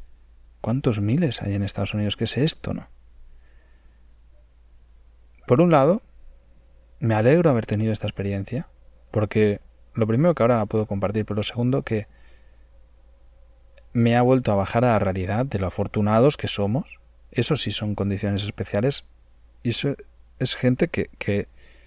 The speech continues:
de verdad, o sea, la reflexión que llegaba era a decir, es que para el sistema son desechos humanos.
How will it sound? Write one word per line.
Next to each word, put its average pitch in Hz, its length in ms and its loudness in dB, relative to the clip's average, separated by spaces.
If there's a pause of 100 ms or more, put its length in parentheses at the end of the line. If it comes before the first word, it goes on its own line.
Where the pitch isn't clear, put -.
(480)
de 107 140 0
verdad, 107 240 4
o - 60 0
sea, 98 320 -2 (720)
la 110 540 2
reflexión 107 480 0
que 156 80 2
llegaba 143 360 2
era 156 240 2 (640)
a 107 140 -2
decir, 107 380 -2 (320)
es - 160 -4
que 107 200 0 (380)
para 107 240 4
el 101 120 0
sistema 131 640 -2 (840)
son 123 220 0
desechos 131 480 -2
humanos. 101 500 -4